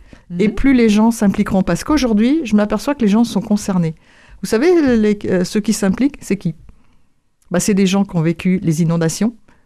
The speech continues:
Speaker 1: ce sont les gens qui ont vécu les incendies,
Speaker 2: Mhm.
Speaker 1: ce sont tous les gens qui ont vécu des catastrophes qui, eux, comprennent.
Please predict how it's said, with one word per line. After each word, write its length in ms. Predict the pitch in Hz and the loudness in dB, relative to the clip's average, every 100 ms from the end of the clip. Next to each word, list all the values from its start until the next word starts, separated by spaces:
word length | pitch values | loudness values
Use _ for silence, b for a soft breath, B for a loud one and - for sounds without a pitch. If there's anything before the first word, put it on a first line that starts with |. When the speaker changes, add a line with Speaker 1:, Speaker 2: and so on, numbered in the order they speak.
| b | b
Speaker 1:
ce 120 | 175 | -8
sont 180 | - 202 | 0 2
les 100 | 202 | 2
gens 180 | 202 | 2
qui 80 | 208 | 0
ont 60 | 180 | 0
vécu 400 | 170 - 185 180 | -2 -2 -4 -4
les 180 | 156 147 | -4 -4
incendies, 440 | 160 - 156 170 262 b b | -4 -2 -4 -4 -10 b b
Speaker 2:
Mhm. 80 | 143 | -12
Speaker 1:
ce 120 | 123 | -6
sont 160 | 156 185 | -2 -2
tous 160 | 240 240 | 0 0
les 140 | 226 | 2
gens 200 | 202 214 | 2 0
qui 120 | 208 | 0
ont 100 | 170 | -2
vécu 260 | 160 190 220 | -2 -2 0
des 120 | 190 | 0
catastrophes 640 | 185 175 170 - 202 214 - | -2 -2 -4 -2 -4 -4 -12
qui, 200 | - 196 | -4 -2
eux, 60 | |
comprennent. 640 | 208 202 190 - 170 147 | -2 0 -2 -2 -4 -4